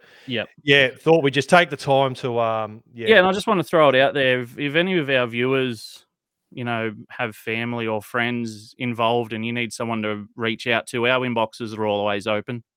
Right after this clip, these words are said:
Speaker 1: If you, if you wanna have a chat, mate, send us a message.
Speaker 2: On call all the time for you guys,
Speaker 1: Yep.
Speaker 2: hundred percent. So, um, well, look, guys, moving along.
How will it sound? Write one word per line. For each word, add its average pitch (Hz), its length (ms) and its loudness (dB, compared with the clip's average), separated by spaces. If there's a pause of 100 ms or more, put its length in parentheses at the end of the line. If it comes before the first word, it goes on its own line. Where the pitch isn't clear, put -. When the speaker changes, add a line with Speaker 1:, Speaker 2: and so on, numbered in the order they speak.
Speaker 1:
If 120 100 -10
you, 139 160 -2
if 143 140 -6
you 147 80 -2
wanna 143 160 0
have 135 160 0
a 120 40 -10
chat, 135 320 0 (920)
mate, 120 240 -4 (340)
send 131 260 -6
us 110 120 -10
a - 20 -14
message. 107 480 -10
Speaker 2:
On 139 180 -8
call 127 300 -6
all 127 180 -8
the - 60 -14
time 113 220 -8
for 117 80 -20
you 110 160 -14
guys, 131 420 -6
Speaker 1:
Yep. - 80 -20
Speaker 2:
hundred 120 320 -6
percent. 104 460 -12
So, 104 480 -10
um, 104 320 -12 (760)
well, 135 140 -4
look, 165 180 -2
guys, 143 420 0 (380)
moving 156 280 -6
along. 156 400 0